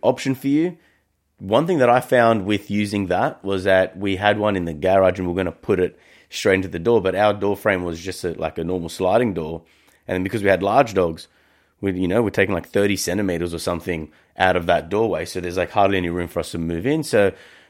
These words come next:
and we couldn't put the doggy door onto that, um, extra panel of spare glass on the side, the fixed glass.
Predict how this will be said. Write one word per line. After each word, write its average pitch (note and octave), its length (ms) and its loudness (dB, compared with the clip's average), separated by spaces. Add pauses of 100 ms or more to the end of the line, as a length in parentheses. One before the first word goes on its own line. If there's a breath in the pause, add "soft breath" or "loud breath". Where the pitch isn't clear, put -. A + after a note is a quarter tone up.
and G2 80 0
we F#2+ 60 0
couldn't A2+ 220 2
put A2 180 2
the G2 60 -4
doggy G2+ 260 2
door F#2 240 2
onto G#2 280 -2
that, - 360 0 (220)
um, F#2 260 -2
extra G2+ 240 -4
panel F#2 400 0
of E2+ 160 -2
spare G2+ 320 0
glass F#2 340 0
on F2 60 -6
the F2 60 -8
side, A2+ 400 2
the F2+ 40 -10
fixed - 240 -8
glass. A2 400 -2